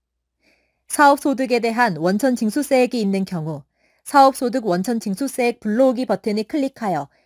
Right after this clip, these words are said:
해당 내역을 불러옵니다. 이때 동일한 지급처에서 제출한 사업소득 원천 징수 및 사업소득 연말 정산 내역이 있는 경우 중복으로 불러와 과다하게 입력되지 않도록 유의하시기 바랍니다.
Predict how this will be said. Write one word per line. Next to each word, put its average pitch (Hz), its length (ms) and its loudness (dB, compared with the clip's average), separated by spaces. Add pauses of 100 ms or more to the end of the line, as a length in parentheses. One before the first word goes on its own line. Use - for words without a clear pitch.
(120)
해당 269 260 4
내역을 214 340 2
불러옵니다. 196 760 -2 (1400)
이때 220 300 4
동일한 269 420 0
지급처에서 254 640 -2
제출한 202 640 -4
사업소득 285 600 2
원천 208 340 0
징수 196 340 -4
및 165 160 -8 (300)
사업소득 269 580 0
연말 202 300 4
정산 233 360 -4
내역이 233 300 0
있는 190 240 -2
경우 175 380 -6 (440)
중복으로 247 520 4
불러와 214 440 2
과다하게 233 540 2
입력되지 220 500 -2
않도록 190 440 -4
유의하시기 220 560 0
바랍니다. 190 580 -2